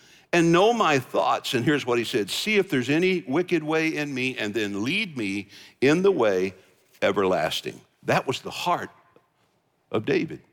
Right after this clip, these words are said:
So first of all, the way God changes a heart is he changes it through the work of his Spirit. When we yield to him and say, "Examine me, prove me, try me, test me, <laughs> search me,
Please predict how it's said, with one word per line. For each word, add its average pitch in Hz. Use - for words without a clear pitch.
So -
first 190
of 104
all, 101
the 117
way 110
God 104
changes 113
a 87
heart -
is 85
he 104
changes 147
it -
through 117
the 101
work 110
of 92
his 82
Spirit. -
When 120
we 151
yield 175
to 156
him 170
and 123
say, 123
"Examine 139
me, 190
prove 175
me, 190
try 185
me, 185
test -
me, 185
<laughs> 160
search -
me, 196